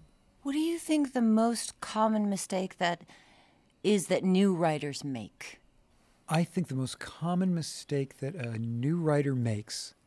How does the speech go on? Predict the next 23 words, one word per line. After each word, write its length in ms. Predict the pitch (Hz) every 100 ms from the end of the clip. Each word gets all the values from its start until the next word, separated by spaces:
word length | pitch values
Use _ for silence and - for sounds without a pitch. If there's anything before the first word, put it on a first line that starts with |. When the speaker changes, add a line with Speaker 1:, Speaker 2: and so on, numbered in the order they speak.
| _ _ _ -
Speaker 2:
is 240 | 139 -
to 260 | - 139 120
try 560 | - - - 151 147 160
to 220 | 156 156
write 320 | 165 147 143
something 720 | - - 139 127 - 135 131 117 _ _ _ -
that 180 | 131 165
isn't 320 | 139 131 151
in 120 | 143
their 140 | 127
heart 360 | 117 - 156 165
and 240 | 190 127
soul 420 | 120 - 143 139 160
and 140 | 135
is 240 | 160 127 117
not 380 | 123 131 143
a 60 | 151
part 240 | - 139
of 60 | 127
a 60 | 120
genre 440 | 95 131 135 131
they 160 | 120 117
love. 420 | 107 107 101 95